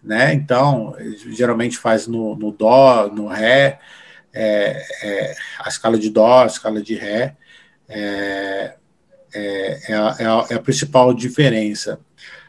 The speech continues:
Um, can I show for the students, uh, some mus-,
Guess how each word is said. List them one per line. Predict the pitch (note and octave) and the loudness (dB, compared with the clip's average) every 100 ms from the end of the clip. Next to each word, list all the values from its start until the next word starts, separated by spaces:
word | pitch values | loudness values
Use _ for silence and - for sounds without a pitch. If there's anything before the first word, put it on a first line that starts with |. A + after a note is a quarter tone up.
| _ | _
Um, | C3+ C3 C3 D3+ D3+ | 2 6 6 2 0
can | G3+ G#3+ | 2 4
I | A#3+ | 4
show | - A3+ A#3+ F3+ - | 4 6 6 4 -2
for | - E3 | 2 4
the | D#3 D3+ | 6 2
students, | C#3+ G3+ G#3 F3 C#3+ | 4 2 2 0 -4
uh, | C#3 C3 | -4 -4
some | - E3 D3+ | 0 4 6
mus-, | D#3 F3+ F#3+ - | 6 4 2 -6